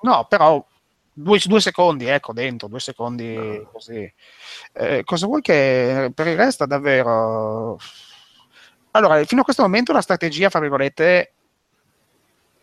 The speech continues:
Speaker 1: è stata esemplare e gli sta andando molto, molto bene, perché stanno riuscendo praticamente a coprire ogni mese con un'uscita grossa. Mm, oddio.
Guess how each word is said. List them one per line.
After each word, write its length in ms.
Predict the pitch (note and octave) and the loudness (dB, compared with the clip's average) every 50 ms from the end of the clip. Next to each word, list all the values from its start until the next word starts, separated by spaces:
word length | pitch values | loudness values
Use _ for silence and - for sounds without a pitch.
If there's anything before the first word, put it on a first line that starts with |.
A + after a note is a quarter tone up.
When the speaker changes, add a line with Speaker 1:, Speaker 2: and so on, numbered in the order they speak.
| _ _ _ _ | _ _ _ _
Speaker 1:
è 80 | F3+ | -16
stata 240 | - - F3+ E3 E3+ | -4 -4 0 0 0
esemplare 500 | D#3+ D3+ E3+ F3+ - D3+ C#3 D3 D3 C#3+ | 0 2 0 0 2 2 2 4 4 2
e 40 | C#3 | 2
gli 60 | C3+ | 0
sta 140 | - - D3+ | -2 -4 -4
andando 300 | C#3 C3 C3 C3+ C3+ C3 | -2 -2 -2 -2 -2 -4
molto, 300 | B2 B2+ C3 B2 - B2+ | -4 -4 -6 -6 -6 -6
molto 280 | B2 B2+ C3 - C#3 | -6 -6 -6 -6 -6
bene, 360 | B2+ B2 A#2+ A2 G#2 A2+ C3 B2 | -4 -2 -2 -2 -2 -4 -4 -4
perché 760 | - D#3 - - C#3+ D3+ D#3+ D#3 D3 C#3+ C#3 C3 B2+ B2 C3 | -4 -6 -4 -2 0 2 2 2 2 2 2 2 0 0 -2
stanno 360 | - - - D#3+ D3 C3+ C#3+ | -4 -2 0 0 2 2 0
riuscendo 460 | C#3 E3 - - - D3+ D3 D3 D3+ D3+ | -2 -4 -6 -2 -2 -2 -2 0 -2 -2
praticamente 540 | D3+ C#3 C#3 B2+ D3 D3 C#3+ C#3+ C#3+ C#3+ | -2 -4 -4 -4 -4 -2 -2 -2 0 0
a 80 | D3 - | -2 -2
coprire 840 | - - D#3+ C#3 - D#3+ - C#3+ D3 C#3+ C#3+ D3 D3 D3+ D#3+ D#3+ - _ _ _ _ _ _ _ _ _ _ _ _ _ _ _ _ _ _ _ _ _ _ _ _ _ | -2 -4 -6 -4 -4 -4 -4 -2 0 0 2 4 4 4 2 2 -4 _ _ _ _ _ _ _ _ _ _ _ _ _ _ _ _ _ _ _ _ _ _ _ _ _
ogni 280 | C#3+ D3+ D#3+ E3+ F3 | 0 2 2 2 2
mese 360 | D#3+ C#3+ C#3 C#3+ D3 D#3 D#3+ | 2 2 0 0 0 -2 -4
con 180 | - - C#3 C3+ | -4 -4 -6 -6
un'uscita 360 | C3+ C3 - - C#3 - C3 | -6 -4 -4 -4 -2 -2 -2
grossa. 560 | B2+ A#2 A2+ G#2 G#2 G#2+ - - - B2 A#2+ - _ _ _ _ _ _ _ _ _ _ _ _ _ _ - - _ _ _ _ C#3 | -2 0 0 0 0 -2 -4 -4 -4 -6 -6 -8 _ _ _ _ _ _ _ _ _ _ _ _ _ _ -20 -20 _ _ _ _ -10
Mm, 180 | C3 C3 B2+ B2+ - _ _ _ _ _ _ _ _ _ _ | -8 -8 -8 -8 -10 _ _ _ _ _ _ _ _ _ _
oddio. 380 | - D3 C3 B2 A2 A2 A2 | -8 -8 -6 -6 -8 -8 -10